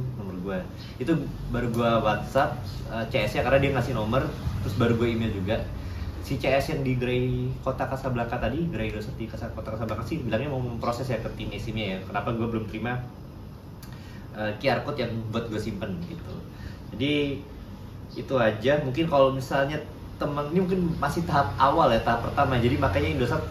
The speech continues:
kayaknya cuma di Jabodetabek dan, dan nggak semua gerai Indosat ya. Itu bisa dicek aja di websitenya. Kalau salah ada Pondok Indah, Kota Kasablanka, di Medan Merdeka, Ambasador, sama yang, yang mana lagi gue lupa. Ini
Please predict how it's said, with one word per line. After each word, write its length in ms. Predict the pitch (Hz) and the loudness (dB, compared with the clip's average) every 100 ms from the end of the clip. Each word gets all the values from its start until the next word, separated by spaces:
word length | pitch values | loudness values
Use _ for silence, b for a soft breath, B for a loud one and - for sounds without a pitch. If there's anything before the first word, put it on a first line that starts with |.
| - | 0
kayaknya 320 | - 135 156 160 | 4 6 6 4
cuma 60 | |
di 80 | 139 123 | 4 6
Jabodetabek 640 | 120 113 113 127 - 110 | 6 6 4 2 0 0
dan, 160 | 117 120 | 0 2
dan 120 | 120 120 | 2 2
nggak 160 | 127 | 2
semua 240 | - 123 113 | 0 0 0
gerai 240 | 110 113 | 0 2
Indosat 240 | 117 127 | 2 0
ya. 80 | 117 | -2
Itu 160 | 113 139 | -2 0
bisa 160 | - | 0
dicek 320 | 113 104 - 113 | 0 0 -2 0
aja 80 | |
di 80 | 113 | 0
websitenya. 480 | 107 - 98 107 107 | 0 -2 -4 -4 -2
Kalau 80 | 101 | -2
salah 240 | - 113 | 0 2
ada 60 | 107 | 4
Pondok 240 | 101 - | 4 0
Indah, 240 | 110 113 127 | -2 0 0
Kota 240 | 101 90 | -2 -4
Kasablanka, 640 | - 98 98 101 127 139 127 | -4 -6 -6 -4 0 0 0
di 160 | 98 | 0
Medan 240 | 98 98 90 | -2 -2 -4
Merdeka, 560 | 92 95 - 127 - - B B B | -4 -4 -2 -2 -2 -8 B B B
Ambasador, 560 | 110 113 110 107 110 131 | -2 0 0 0 2 0
sama 480 | 123 107 104 101 104 | 0 -2 0 0 0
yang, 160 | 104 110 110 | -4 -6 -6
yang 160 | 104 104 104 | -8 -8 -8
mana 240 | 104 107 | -6 -4
lagi 160 | 104 113 | -4 -4
gue 80 | 107 | -2
lupa. 320 | 92 117 101 - B B B B B | -4 -4 -4 -6 B B B B B
Ini 160 | 127 | -2